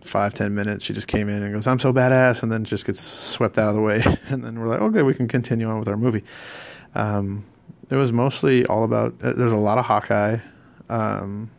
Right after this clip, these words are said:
and a lot of the original crew going back in time, uh, to their, you know, high water marks of movie making. So you, you went to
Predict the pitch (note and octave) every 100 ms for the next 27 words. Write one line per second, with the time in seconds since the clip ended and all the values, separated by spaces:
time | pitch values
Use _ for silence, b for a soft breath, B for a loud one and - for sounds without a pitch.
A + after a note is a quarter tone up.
0 | - - A2+ A2 G#2+ A2 A2+ A2 G#2+ G#2+
1 | G#2 - G#2+ A2 A2 A2+ A2 G#2 - A2+
2 | - A2 G#2+ G#2+ A2 G#2 - - A2 G#2+
3 | - A2+ A2 G#2+ - B B B B -
4 | B2 G#2+ A#2 G#2+ G#2 G#2 G2+ G2+ - G#2
5 | G#2+ G2+ G#2 G#2 G2+ G#2+ G#2+ - - A#2
6 | A2 A2 A2+ A2+ G#2 - A#2 G#2+ G#2+ G#2